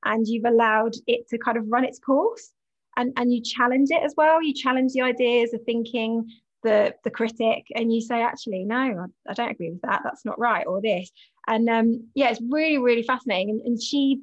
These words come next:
talks about it. I've actually forgotten who the author is. I'm saying she, but I actually can't remember who the author is. Um, they talk about it, um, as a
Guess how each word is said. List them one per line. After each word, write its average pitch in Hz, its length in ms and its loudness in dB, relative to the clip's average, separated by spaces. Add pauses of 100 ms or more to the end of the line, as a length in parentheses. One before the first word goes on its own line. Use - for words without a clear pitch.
talks 254 300 0
about 214 360 -2
it. 208 200 0 (120)
I've 214 120 -2
actually 233 280 -6
forgotten - 220 -4
who 185 60 -8
the 208 120 -4
author 214 220 -6
is. 165 140 -10
I'm 185 100 -8
saying 214 220 -2
she, 196 320 -6
but - 80 -2
I - 40 -6 (120)
actually - 260 -14
can't 175 80 -4
remember 185 220 -8
who 180 80 -10
the 180 80 -6
author 180 240 -8
is. - 100 -8 (560)
Um, 214 460 0 (180)
they 233 680 2 (360)
talk 277 220 2
about 220 300 2
it, 208 180 2
um, 214 300 2 (100)
as 226 240 2 (100)
a 214 420 2